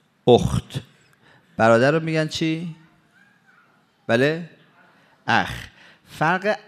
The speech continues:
اخ با اخت چیه؟ دوتاشون میگه خواهر، میگه برادر دیگه. این ته اخت علامت چیه؟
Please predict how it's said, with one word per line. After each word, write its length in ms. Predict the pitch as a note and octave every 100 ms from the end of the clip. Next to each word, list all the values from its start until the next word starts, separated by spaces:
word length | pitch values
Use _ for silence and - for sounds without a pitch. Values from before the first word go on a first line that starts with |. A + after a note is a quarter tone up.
| -
اخ 420 | C3 B2 C3+ C3
با 320 | B2+ A#2+ - -
اخت 720 | D3+ E3+ C#3+ A#2 - - - -
چیه؟ 520 | - E3+ C3+ B2+ C#3+ C#3+ _ _ _ _ _ _ _ _ _ _ _ _ _ _ _ _ _ _ _ _ _ _ _ _ -
دوتاشون 560 | A2+ C#3 C3+ D#3 D3+ - _ _ _ _ _ -
میگه 160 | C3
خواهر، 380 | C#3 A#2+ A#2+ C3+
میگه 160 | C#3 C3
برادر 440 | B2+ G#2+ A2 A#2+
دیگه. 380 | G2 F2+ F#2+ F#2+ A#2+ _ _ _ _ _ _ _ _ _ _ - - - _
این 200 | F3+ G#3 - -
ته 540 | - F3 G#3+ E3 A#2+ -
اخت 680 | C3+ D#3 F3+ - - - - - _ _ _ _ _ _ _
علامت 400 | B2 B2+ C3 D#3
چیه؟ 500 | E3+ - F#3 D#3 E3